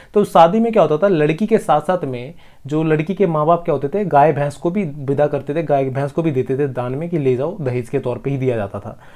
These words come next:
ठीक है, पर अफ्रीका में क्या होता था कि जैसे लड़की का जो भी है, शादी हो रहा है,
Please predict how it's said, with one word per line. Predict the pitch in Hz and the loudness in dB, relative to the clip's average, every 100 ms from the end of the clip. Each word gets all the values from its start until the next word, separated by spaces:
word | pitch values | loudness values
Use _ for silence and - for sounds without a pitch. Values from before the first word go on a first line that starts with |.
| - | -6
ठीक | 165 135 | -2 -2
है, | 120 - - - | -2 -6 -20 4
पर | 196 | 6
अफ्रीका | 214 185 175 196 202 254 | 8 4 2 2 4 2
में | 247 | 2
क्या | 220 | 2
होता | 135 127 | 2 0
था | 156 226 - - - - - | -4 -8 -16 -20 -18 -16 -2
कि | 214 226 226 | 0 0 2
जैसे | 190 185 | 2 4
लड़की | 214 170 170 202 | 4 4 0 2
का | 220 | 2
जो | 170 170 | 2 0
भी | 196 | 0
है, | 147 127 120 113 | -2 -4 -6 -4
शादी | 147 143 160 | 2 2 2
हो | 139 120 | -2 -4
रहा | 107 | -6
है, | 107 | -10